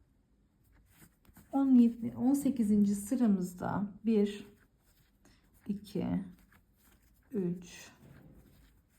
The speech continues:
dört, beş, altı, yedi, sekiz sık iğne yapıp azaltma yapıyoruz.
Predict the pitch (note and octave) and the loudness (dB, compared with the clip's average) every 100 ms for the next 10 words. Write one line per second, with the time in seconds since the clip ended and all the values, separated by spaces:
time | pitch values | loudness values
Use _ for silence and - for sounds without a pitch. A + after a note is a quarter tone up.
0 | _ _ F#3+ F3 F3 F3 F3+ - - - | _ _ -6 -4 -4 -6 -10 -14 -20 -20
1 | _ _ _ _ _ _ _ - E2+ - | _ _ _ _ _ _ _ -12 -8 -6
2 | F3 - - - _ _ _ _ _ _ | -8 -10 -18 -20 _ _ _ _ _ _
3 | _ _ _ _ _ _ - F3 E3 D#3 | _ _ _ _ _ _ -8 -6 -4 -6
4 | E3+ - - - - F3 - _ _ - | -10 -16 -16 -12 -12 -14 -20 _ _ -20
5 | - - G3 F#3 F3+ F3 F3 F3 G3+ G3+ | -20 -16 -12 -8 -6 -6 -6 -4 -6 -8
6 | - - - _ _ _ _ - - _ | -16 -20 -20 _ _ _ _ -20 -20 _
7 | _ _ - - - G#3 G3+ C4+ - A3+ | _ _ -18 -14 -6 -6 -4 -10 -8 -10
8 | A3 G3+ F#3 G3 G3+ G3+ G#3+ G#3+ - - | -6 -6 -4 0 -2 -2 -4 -6 -12 -20
9 | _ _ _ _ _ _ - - _ _ | _ _ _ _ _ _ -20 -20 _ _
10 | _ _ _ _ - G#3+ G3+ F3 - - | _ _ _ _ -6 -4 -2 -4 -6 -8
11 | F3+ - F3 - - F3 - - | -8 -8 -8 -10 -12 -14 -20 -20